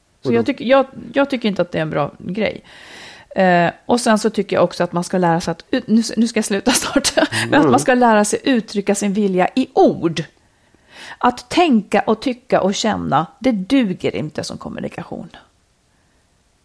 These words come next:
Speaker 2: Ja,
Speaker 1: Jag
Speaker 2: ja,
Speaker 1: hade, och
Speaker 2: ja,
Speaker 1: jag som
Speaker 2: nej,
Speaker 1: hade
Speaker 2: ja.
Speaker 1: hoppats på
Speaker 2: Ja, nej.
Speaker 1: att du skulle
Speaker 2: <laughs>
Speaker 1: förstå.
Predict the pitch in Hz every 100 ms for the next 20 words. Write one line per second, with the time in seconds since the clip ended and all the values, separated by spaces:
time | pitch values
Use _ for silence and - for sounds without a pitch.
0 | _ _ 139 151 226 220 254 240 233 240
1 | 220 208 214 - 202 208 - 202 - -
2 | 170 135 139 123 143 - 220 214 202 -
3 | 196 190 156 - - 190 160 139 135